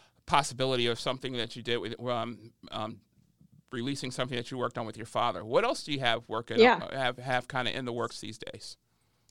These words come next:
Speaker 2: Hmm. We were talking about doing a Women Who Raised Me, like, volume two.
Speaker 1: Oh, cool.
Speaker 2: 'Cause there's more music. <laughs>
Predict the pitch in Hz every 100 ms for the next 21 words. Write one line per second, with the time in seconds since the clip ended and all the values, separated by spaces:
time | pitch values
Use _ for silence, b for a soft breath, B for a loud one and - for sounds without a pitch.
0 | _ _ _ - - 466 440 311 254 240
1 | 226 214 208 202 196 190 190 - _ -
2 | 180 240 330 311 294 269 254 185 202 214
3 | 214 208 208 208 202 - 175 185 180 180
4 | 175 175 175 - 190 190 170 165 175 175
5 | 165 143 - 160 165 160 - 190 190 254
6 | 143 170 - - 120 156 156 165 156 175
7 | 190 233 330 370 403 453 359 226 -